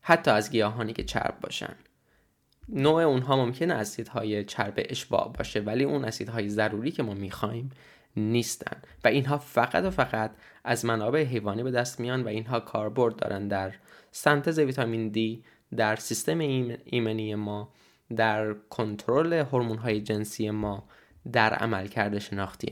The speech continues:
ما. و اینها تازه چیزهایی هست که می‌دونیم و مطمئناً چیزهای خیلی زیادی هست که نمی‌دونیم و ضروری هستن که از گوشت فقط به دست میان. خیلی از گیاهخواران به این اعتراف دارن که مثلاً ویتامین به دوازده توی،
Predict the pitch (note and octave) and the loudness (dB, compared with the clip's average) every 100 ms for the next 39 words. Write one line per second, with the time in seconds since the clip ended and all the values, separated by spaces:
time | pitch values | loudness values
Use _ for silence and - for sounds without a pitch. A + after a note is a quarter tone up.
0 | - G#2 G#2 D3+ D#3+ G3+ G3+ C#3 A#2 - | -6 -4 -2 0 0 -2 0 0 0 -4
1 | - A2+ - C#3 C3 B2+ B2+ B2+ - A2 | -6 -6 -2 0 0 -2 -6 -6 -8 -4
2 | G#2 - - G#2+ A2+ C3 - D3+ F#3+ G#3 | -4 -4 0 2 2 0 0 0 4 2
3 | G#3 C#3+ C3 D#3 D3+ B2+ A#2+ A2+ A2+ C3+ | 4 2 4 2 2 2 0 0 4 6
4 | A#2 A#2+ A2+ - G2+ G#2+ B2+ E3+ - A#2+ | 4 2 -2 -2 -4 -2 -2 -2 -2 -4
5 | A#2+ A#2 - - - - G#2 G#2 G#2+ G#2+ | -4 -6 -12 -20 -18 -2 2 2 2 4
6 | G#2 G#2+ A2 C#3+ D#3 C#3+ - C3 A#2+ C3 | 4 4 2 0 -2 -4 -4 -6 -6 -4
7 | G#2 - - G#2+ - - A2+ - - _ | -6 -6 -6 -6 -6 -6 -6 -6 -16 _
8 | _ _ - G2+ - - - - - - | _ _ -4 -2 -2 -2 -2 -2 -2 -6
9 | - - - - - - - B3+ A3+ D#3+ | -8 -8 -16 -20 -20 -10 0 4 6 6
10 | C3+ C#3 C3 C3+ C3+ D#3 F3+ D3+ C3+ E3 | 8 6 6 4 4 2 0 0 0 0
11 | D3 C#3 B2 C3+ C3 C#3+ E3+ F3 C3+ C3 | -2 -2 0 0 0 2 4 2 -2 0
12 | A2+ A2 A2 A2+ B2 A#2+ A#2+ A#2 C3 A2+ | -2 -2 -4 -4 -2 -4 -4 -2 -2 -2
13 | G2+ G#2 G2+ G#2 C#3+ C3+ A2 G2+ | 2 2 2 -2 -4 -2 0 0